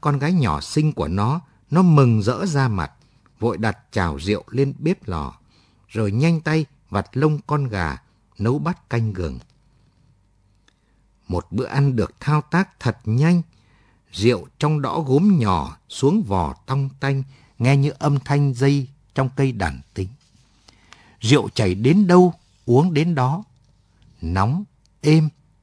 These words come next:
và thơm kỳ lạ. Sake của Nhật sao bằng được rượu quê? Hai thằng say rũ ra,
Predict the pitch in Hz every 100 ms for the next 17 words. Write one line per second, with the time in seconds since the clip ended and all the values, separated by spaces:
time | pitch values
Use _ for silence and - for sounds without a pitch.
0 | _ _ _ _ - 71 - - 131 117
1 | - _ 117 76 76 76 - _ _ _
2 | _ _ _ _ _ _ _ - - 139
3 | 135 147 143 98 85 98 90 - - 160
4 | 147 139 104 95 95 - 101 104 - -
5 | 151 160 170 - _ _ _ _ _ _
6 | _ _ _ _ _ 117 120 - 95 71
7 | - - 120 113 98 117 165 139 127 120